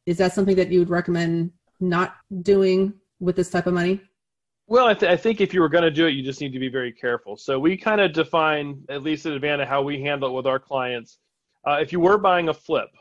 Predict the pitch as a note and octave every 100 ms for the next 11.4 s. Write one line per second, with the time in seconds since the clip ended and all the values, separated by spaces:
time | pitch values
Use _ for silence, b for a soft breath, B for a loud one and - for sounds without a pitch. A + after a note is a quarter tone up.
0 | b _ C3 C#3+ D#3+ D#3+ D#3+ D#3+ - E3
1 | C#3+ C#3 D3+ D3 C#3+ C#3+ D3 C#3+ D3 C#3+
2 | C3+ C3+ C3 C#3 C#3 C3 C3 C#3 C#3 B2+
3 | C#3 B2+ B2 - C3 C3 B2+ A#2+ A2+ -
4 | A2+ C#3+ - G3+ C4 _ _ F#3+ F#3 E3+
5 | E3 - - D#3 F#3+ G#3 B3 A#3+ G3+ G3+
6 | - F#3 E3 C#3+ F3 F3+ D3 C3 C#3 C3
7 | B2+ D3 C#3 - A3+ G3+ E3 D3+ - F3
8 | D#3+ D3 C#3 C3 D#3 C#3+ C3 B2+ B2 A#2+
9 | C3 G2+ _ _ _ D3+ E3 G3+ A3 A3
10 | G#3 F#3+ F3 E3+ - E3+ - E3 D#3+ D#3+
11 | D#3 C3+ B2